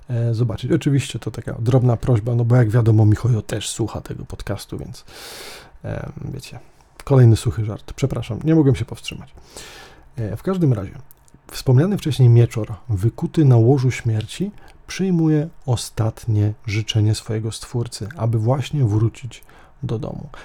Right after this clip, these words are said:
E, czy wspominałem, że ten mieczor miał swoją świadomość? Nie mówiłem? Miał. Otóż miał tą swoją świadomość i był w stanie za pomocą swojej siły woli,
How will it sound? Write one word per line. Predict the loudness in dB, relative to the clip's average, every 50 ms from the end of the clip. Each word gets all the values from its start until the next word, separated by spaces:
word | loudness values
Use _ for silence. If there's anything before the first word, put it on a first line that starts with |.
| -10 -10
E, | -8
czy | -6 -6
wspominałem, | -8 -8 -8 -4 0 2 4 4 4 4 4 2 0 0 -2
że | -2 -4
ten | -2 0 2 4
mieczor | 4 2 2 2 0 2 4
miał | 4 4 4 2
swoją | 0 -2 -2 0 0 0
świadomość? | 0 -2 -4 -2 0 0 0 0 -2 -4 -8 -12 -18 -20 -20 -20 -20 _ _ _ _ _ _ _ _ 2
Nie | 4 6
mówiłem? | 6 6 6 4 4 2 0 0 -4 -8 -14 -20 -20 -20 _ _ _ _ _ _ _ -20 -20 -20 -12 -4 -2
Miał. | 0 0 0 -2 -4
Otóż | -6 -4 -2 -2 -4 -2 0
miał | 2 2 2 2 2
tą | 0 -4 -4
swoją | -4 -4 -4 -2 -2 -4
świadomość | -4 -4 -2 0 2 4 4 4 4 2 -2 -8 -14 -20 -20 -20 -20 -20 -20 -12 _ -2
i | 0 0 0
był | 2 4 4 4 4
w | 2 -2
stanie | -6 -4 -2 0 2 4 4 4 2 2
za | 0 -2 -4 -2
pomocą | -2 0 0 0 0 0 0 -2 -2
swojej | -2 -6 -8 -6 -4 -2 -2 -2 -4
siły | -4 0 2 4 4 4
woli, | 4 2 2 2 0 0